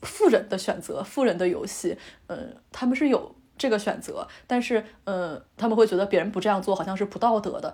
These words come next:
但是其实不是这样的。嗯，就像吃肉一样，我查了很多资料，他们说吃，呃，就是素食主义为什么成为流行，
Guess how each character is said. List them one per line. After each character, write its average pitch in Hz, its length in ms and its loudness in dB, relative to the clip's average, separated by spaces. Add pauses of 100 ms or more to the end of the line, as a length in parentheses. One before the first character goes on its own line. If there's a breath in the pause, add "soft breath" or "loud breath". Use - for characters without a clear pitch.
(140 loud breath)
但 247 100 0
是 233 140 -2
其 - 160 -10
实 226 100 0
不 - 140 -8
是 - 140 -6
这 226 80 0
样 180 200 0
的。 - 140 -14 (320 loud breath)
嗯， 156 500 -10 (920)
就 254 120 2
像 233 300 4
吃 - 220 -2
肉 254 240 6
一 170 100 -2
样， 170 160 -2 (140 loud breath)
我 190 100 2
查 196 220 -2
了 214 80 2
很 202 140 -2
多 202 120 0
资 208 180 -6
料， 208 200 4 (140 loud breath)
他 - 80 -8
们 214 100 -2
说 220 140 2
吃， - 400 -8
呃， 180 360 2
就 214 140 -2
是 196 200 4 (400)
素 - 180 -2
食 247 100 2
主 202 140 0
义 190 100 4
为 285 120 4
什 294 100 0
么 180 120 0
成 196 140 -4
为 185 120 0
流 180 180 2
行， 170 200 -2